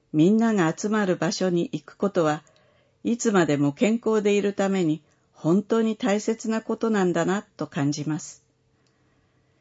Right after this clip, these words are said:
クラブの友人とお酒を飲みながら、楽しそうに笑っている母を見ると、家族としても本当に嬉しいですし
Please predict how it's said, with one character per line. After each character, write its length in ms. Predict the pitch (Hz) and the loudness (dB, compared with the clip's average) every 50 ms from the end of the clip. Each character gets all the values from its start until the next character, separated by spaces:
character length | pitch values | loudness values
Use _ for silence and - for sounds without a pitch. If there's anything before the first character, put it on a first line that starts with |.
| _ _ _ _ _ _ | _ _ _ _ _ _
ク 120 | - 269 | 4 6
ラ 140 | 277 262 247 | 6 6 6
ブ 120 | 220 208 | 4 4
の 160 | 180 170 170 | 4 4 4
友 180 | 170 175 185 190 | 4 4 2 2
人 240 | 185 180 180 185 180 | 2 0 0 0 0
と 300 | - 165 160 151 - - | 0 -2 -2 -2 -4 -6
お 80 | - 147 | -6 -6
酒 340 | - - 185 190 - 208 208 | -2 -2 -4 -2 -2 -2 0
を 120 | 202 202 | 0 2
飲 160 | 202 202 196 | 0 0 0
み 100 | 202 202 | 0 0
な 160 | 196 202 190 | 0 0 0
が 100 | 175 160 | 0 0
ら、 180 | 151 160 160 - _ _ _ _ _ - | -2 -4 -6 -8 _ _ _ _ _ -8
楽 300 | - 165 156 175 196 - | -2 0 2 2 2 2
し 100 | - - | 0 -2
そ 220 | - 226 214 208 | 0 2 2 2
う 20 | |
に 140 | 202 180 160 | 2 2 0
笑 240 | 156 156 160 175 185 | 2 0 0 0 -2
っ 20 | |
て 180 | 196 _ - 190 | -4 _ -2 0
い 80 | 185 180 | 0 2
る 120 | 185 202 | 0 0
母 320 | 233 247 233 202 196 185 | -2 -4 -4 -4 -2 -2
を 80 | 175 165 | 0 0
見 160 | 170 175 180 | 0 0 0
る 140 | 175 165 151 | 0 -2 -4
と、 220 | - - 151 147 _ _ _ _ _ _ _ _ _ _ _ _ _ _ _ - | -4 -6 -6 -6 _ _ _ _ _ _ _ _ _ _ _ _ _ _ _ -2
家 160 | - 208 196 | 0 0 2
族 240 | 190 185 - - - | 2 2 0 0 -4
と 120 | - 156 | -4 -4
し 100 | - - | -4 -2
て 120 | - 160 | -4 -2
も 160 | 147 151 156 156 | 0 0 0 -2
本 240 | - - 185 214 | -2 -2 -2 -2
当 220 | 233 - - 226 226 | -2 -2 -2 -2 -2
に 180 | 220 214 202 | -2 -2 -2
嬉 260 | 202 202 202 220 240 - | -2 0 0 0 -2 -2
し 180 | - 247 233 214 | -2 -4 -4 -2
い 20 | |
で 140 | - 160 165 | -2 -4 -4
す 120 | - - | -4 -6
し 220 | - - 165 - | -6 -6 -8 -10